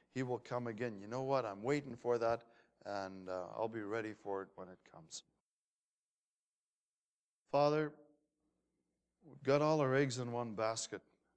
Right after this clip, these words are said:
That basket says that Jesus Christ will come again. Our faith is in you. Our faith is in him.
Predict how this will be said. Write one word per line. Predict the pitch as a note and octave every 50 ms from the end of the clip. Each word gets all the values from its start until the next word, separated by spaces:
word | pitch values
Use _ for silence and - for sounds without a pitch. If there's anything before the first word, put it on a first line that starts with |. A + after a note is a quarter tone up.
| _ -
That | A2+ C3 C#3 B2 G#2+ G2+
basket | G2+ B2+ C3+ D3 D3+ - - - A#2 G#2
says | - - - A2 A2 G#2+ G2+
that | G#2+ G2+ G2
Jesus | - A#2 B2 B2 A#2 A2+ A2 -
Christ | - - A2+ A2 A2 G#2+ - - - G#2+
will | G2+ G2 -
come | - - A2+ A2 A2
again. | G#2 G2 G#2 G2+ F#2+ F2+ E2+ _ _ _ _ _ _ _ _ _ _ _ _ _ _ _ _ _ _ _ _ _ _ _ -
Our | - C3 C3
faith | - - C3+ C#3+ C#3 C3+ C3+ -
is | A#2 G#2 -
in | A2 G#2 G2+
you. | G#2+ A#2 B2 C3 C3 C3 B2+ - -
Our | G#2+ A2 A#2
faith | - - B2+ B2 B2+ B2 A#2+ -
is | A2+ G#2 - G#2
in | G2 F#2 - G2+
him. | G#2 G2 F2